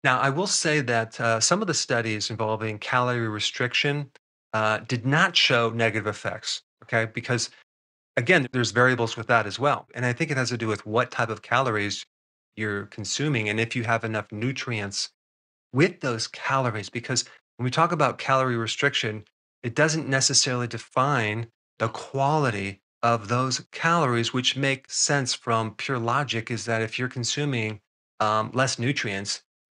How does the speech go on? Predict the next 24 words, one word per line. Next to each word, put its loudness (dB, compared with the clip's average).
you're -2
gonna 2
create 2
more 0
negative 0
effects -4
with, 0
you -6
know, 0
health -2
and -6
body 4
function. 0
But -2
what 4
if -2
you 0
did 0
calorie 4
restriction 0
with -2
all 6
the -2
nutrients? 0